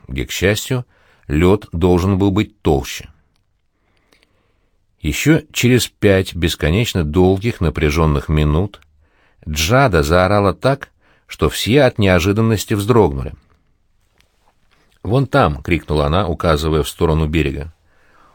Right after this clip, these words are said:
"У большой скалы, похожей на медведя".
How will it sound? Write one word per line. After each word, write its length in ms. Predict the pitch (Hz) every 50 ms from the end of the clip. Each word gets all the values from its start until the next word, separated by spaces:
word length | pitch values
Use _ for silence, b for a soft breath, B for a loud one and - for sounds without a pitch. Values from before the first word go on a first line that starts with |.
| b b b b b -
"У 200 | 95 95 95 92
большой 440 | 82 78 104 110 - - 143 139
скалы, 420 | - - - - 107 104 123 143 151
похожей 540 | 151 131 113 - - 131 127 117 104 123 120
на 100 | 117 120
медведя". 540 | 120 127 123 113 98 78 71 65 - 50